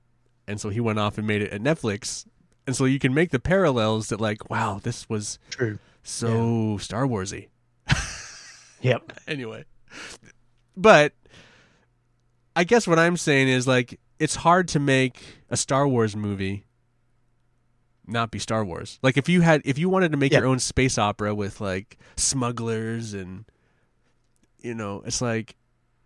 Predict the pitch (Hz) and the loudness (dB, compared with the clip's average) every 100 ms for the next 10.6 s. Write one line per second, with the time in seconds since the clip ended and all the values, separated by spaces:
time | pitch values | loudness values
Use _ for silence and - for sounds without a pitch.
0 | - - 165 196 170 131 123 147 117 107 | -12 -2 2 2 2 0 0 0 0 -2
1 | 104 98 - 127 131 107 98 107 101 113 | -6 -6 -4 -4 -2 -4 -6 -4 -2 -2
2 | 110 110 - 113 110 107 101 110 107 107 | -2 -4 -4 -2 -2 -4 -6 -6 -4 -2
3 | 107 87 - 104 117 78 - - 82 110 | -2 -4 -4 -4 -2 -6 -8 -10 -12 -12
4 | 120 _ _ _ _ _ - 127 - - | -20 _ _ _ _ _ -14 -10 -10 -8
5 | - 175 101 131 165 92 98 120 151 131 | -6 -6 -6 -6 -6 -6 -6 -4 -2 -4
6 | 110 107 - 117 113 110 98 123 123 120 | -6 -8 -6 -4 -4 -4 -4 -2 -2 0
7 | 120 113 - 123 117 90 - - - 90 | 0 0 -2 -4 -2 -4 -8 -14 -14 -10
8 | 98 98 90 - _ _ _ _ - - | -6 -6 -6 -10 _ _ _ _ -20 -20
9 | - - - 151 113 - 139 - 175 139 | -20 -20 2 4 4 0 -10 -4 2 2
10 | 117 123 117 - 113 107 | 4 2 0 -2 -4 -6